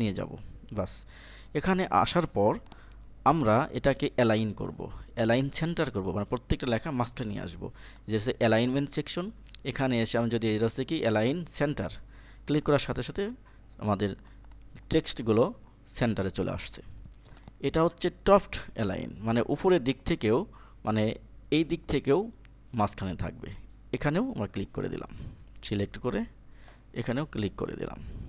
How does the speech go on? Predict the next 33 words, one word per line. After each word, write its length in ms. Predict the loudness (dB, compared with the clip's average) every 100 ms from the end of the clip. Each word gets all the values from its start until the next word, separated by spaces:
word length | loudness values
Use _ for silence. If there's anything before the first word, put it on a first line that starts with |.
| -14 -16 -18 -18 -20 -20 -20 -20 -20 -18 -2
এটা 100 | 2
বোঝার 300 | 4 6 6
জন্য 200 | 6 4
আমি 120 | 2
একটি 200 | 0 -2
ঘরটা 280 | 0 0 0
বড় 220 | 2 4
করে 160 | 2 0
দেখাচ্ছি 340 | -4 -8 -8
আপনাদেরকে। 420 | -8 -8 -10 -12 -14 -14 -18 -18 -18 -18 -20 -20 -16
যে 160 | -6 -2
আমি 120 | 0
সিলেক্ট 320 | 2 2 2
করার 180 | 4 6
পরে 220 | 6 4
আমি 180 | 4 2
যদি 180 | 0 -2 0
এটা 240 | 4 4
দেই, 260 | 4 0 -2 -10 -12 -8
একেবারে 320 | -4 -2 0
নিচে 220 | 0 -2
চলে 160 | -2 -2
আসছে। 320 | -2 -6 -10 -12 -18 -20 -20 -20 -20 -20 -18 -18 -20 -20 -20 -20 -18 -8
আমি 200 | -2 0
যদি 180 | 4
আবার 160 | 4 4
সিলেক্ট 480 | 4 4 4 4 2
করে 440 | 2 4 4 2 -6 -8
এটা 200 | -2 2
দেই, 220 | 2 2 -2
উপরে 280 | -2 2 2
চলে 200 | 2 0
যাচ্ছে। 320 | -2 -4 -8